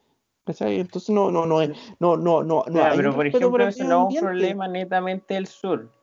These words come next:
Speaker 2: Nosotros tenemos el bosque esclerófico acá, que básicamente
Speaker 1: Es un
Speaker 2: es donde
Speaker 1: problema
Speaker 2: está
Speaker 1: grave.
Speaker 2: Santiago. Que es donde está
Speaker 1: Es un pro-
Speaker 2: Santiago y esa weá fue arrasada.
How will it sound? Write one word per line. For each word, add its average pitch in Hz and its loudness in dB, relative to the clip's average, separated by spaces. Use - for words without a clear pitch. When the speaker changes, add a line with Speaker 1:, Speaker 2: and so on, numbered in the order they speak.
Speaker 2:
Nosotros 143 -2
tenemos 147 0
el 143 -2
bosque 147 -6
esclerófico 165 -2
acá, 180 2
que 170 -4
básicamente 170 2
Speaker 1:
Es 151 2
un - 4
Speaker 2:
es 170 4
donde - 4
Speaker 1:
problema 143 2
Speaker 2:
está 143 0
Speaker 1:
grave. 262 4
Speaker 2:
Santiago. 160 0
Que 156 2
es 156 0
donde 185 -2
está 170 -2
Speaker 1:
Es 190 -2
un 214 -2
pro- 156 -8
Speaker 2:
Santiago 180 0
y 160 -6
esa 165 -6
weá 165 2
fue 175 0
arrasada. 165 0